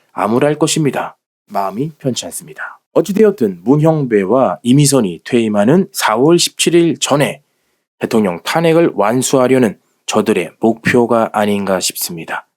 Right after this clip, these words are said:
일개 재판관들 퇴임에 대통령 탄핵을 맞춘다는 건 정말 코미디 중 코미디입니다.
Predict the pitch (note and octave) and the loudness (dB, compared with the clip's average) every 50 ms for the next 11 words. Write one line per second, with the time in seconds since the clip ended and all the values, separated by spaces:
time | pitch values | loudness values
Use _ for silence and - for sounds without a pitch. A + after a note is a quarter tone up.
0 | _ _ _ _ _ _ _ _ _ _ _ - G3 A3+ A3+ G3 - - - - | _ _ _ _ _ _ _ _ _ _ _ 0 2 4 4 4 2 2 2 -2
1 | B2+ - D#3 D3+ D3+ C#3+ B2+ A#2 F#2 - - - F3+ F#3+ D#3 G#2 F2 E2 - _ | 0 0 0 0 2 0 0 0 -4 -4 0 2 2 2 2 0 -2 -4 -8 _
2 | _ _ _ _ _ - A2+ - - A2+ G#2+ F#2+ E2+ E2 - - - F#3 F#3+ F#3+ | _ _ _ _ _ -6 -6 -4 -2 -2 -4 -4 -4 -8 -8 -4 -4 0 0 2
3 | F3+ F#3+ F#3+ F#3 E3 D#3+ D3+ - E3 D#3 D3+ D3 C#3+ C3 G#2+ F#2+ F2+ F2 - - | 2 2 2 2 2 0 0 -2 0 0 2 2 2 0 0 -2 -4 -4 -4 -2
4 | G#2+ G#2 F#2+ F2+ E2 - - - F3 F#3 F#3+ F#3+ D#3+ F3+ E3 D3 D#3 C#3 C#3+ - | 0 0 -2 -2 -4 -10 -8 -4 0 2 2 2 2 0 -4 -2 -4 -6 -2 -2
5 | F#3 F#3 F#3+ D#3 C3+ G#2+ F#2+ F2 - - - - | 2 2 2 2 0 -4 -4 -6 -8 -8 -8 -10